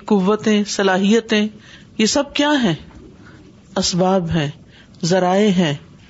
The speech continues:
جن کے ذریعے آپ کچھ اچیو کرتے ہیں۔ والفلاح والخسران،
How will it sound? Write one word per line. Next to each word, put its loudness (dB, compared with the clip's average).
جن 4
کے 0
ذریعے 2
آپ 0
کچھ 0
اچیو 0
کرتے -2
ہیں۔ -2
والفلاح 2
والخسران، 2